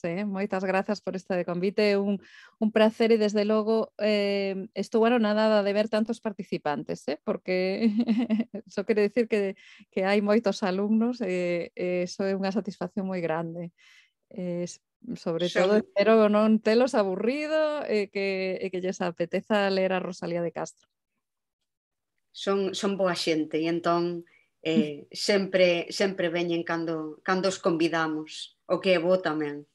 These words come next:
Speaker 2: E, e,
Speaker 1: Claro que
Speaker 2: e agradecemos, eh? Agradecemos a todos os, os alumnos que están aquí, que son moitos, e, e de verdade que desde o Centro de Estudos Galegos moitas grazas e, e, e que esperamos que se repitan todas as actividades.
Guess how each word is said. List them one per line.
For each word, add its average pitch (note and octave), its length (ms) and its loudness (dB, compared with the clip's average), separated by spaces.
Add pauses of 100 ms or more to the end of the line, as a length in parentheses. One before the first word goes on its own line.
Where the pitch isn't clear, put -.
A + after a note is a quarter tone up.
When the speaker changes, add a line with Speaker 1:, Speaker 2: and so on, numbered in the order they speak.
Speaker 2:
E, E3 340 -6
e, - 60 -2
Speaker 1:
Claro G#3 100 2
que A3 160 4
Speaker 2:
e G#3 80 4
agradecemos, G3 720 2
eh? G3+ 160 -2 (160)
Agradecemos F#3 640 2
a G3+ 80 -6
todos G#3 320 -2
os, F#3 160 -6 (320)
os F#3 160 -6
alumnos G3 560 0
que F#3 80 -4
están F3 240 -2
aquí, F#3 240 -2
que F#3+ 80 -2
son F3 240 -2
moitos, F#3+ 480 -4 (480)
e, D#3+ 640 -2 (720)
e F3+ 320 2
de F3 80 2
verdade F3 480 0
que F3+ 80 -2
desde E3+ 220 -2
o - 20 -6
Centro F#3 240 -2
de F3+ 80 -6
Estudos F#3 240 -2
Galegos F3+ 320 -2
moitas E3+ 320 -4
grazas F3 480 -4
e, D#3 400 -8 (320)
e, D#3+ 140 -4 (920)
e - 80 -8
que F#3 140 -2
esperamos E3 420 -2
que G3 80 -2
se F#3 160 -4
repitan D#3 560 -6
todas E3+ 240 -2
as F3 160 -12
actividades. D#3+ 960 -4